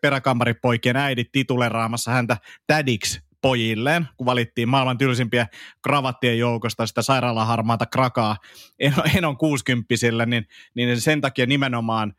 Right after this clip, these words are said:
haluaa olla supersetä. Ja nyt me ollaan listattu tänne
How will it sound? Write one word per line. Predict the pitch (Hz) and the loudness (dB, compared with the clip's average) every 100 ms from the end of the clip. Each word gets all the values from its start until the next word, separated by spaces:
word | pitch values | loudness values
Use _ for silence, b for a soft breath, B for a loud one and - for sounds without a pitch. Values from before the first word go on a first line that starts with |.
| _ | _
haluaa | - 117 113 113 | 0 2 2 0
olla | 110 | -2
supersetä. | - 147 - 113 95 139 131 - 113 | -2 -2 0 -2 0 0 0 0 0
Ja | 104 - B B - | -2 -6 B B -2
nyt | 147 - | 0 0
me | 123 - | -2 0
ollaan | 147 151 | 0 2
listattu | 165 165 143 - | 0 0 -4 -4
tänne | 123 135 131 | -2 0 0